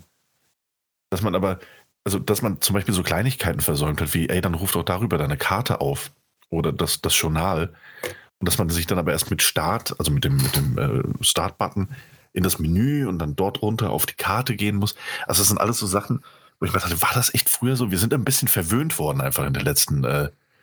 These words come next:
äh, fünfzehn, sechzehn Jahren. Mhm. Und das sind so Kleinigkeiten. Das stört natürlich nicht das Spiel,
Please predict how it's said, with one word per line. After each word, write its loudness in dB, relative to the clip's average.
äh, 0
fünfzehn, 0
sechzehn 0
Jahren. 0
Mhm. 0
Und -2
das 2
sind 4
so 2
Kleinigkeiten. 0
Das 2
stört 2
natürlich -2
nicht 0
das 2
Spiel, 0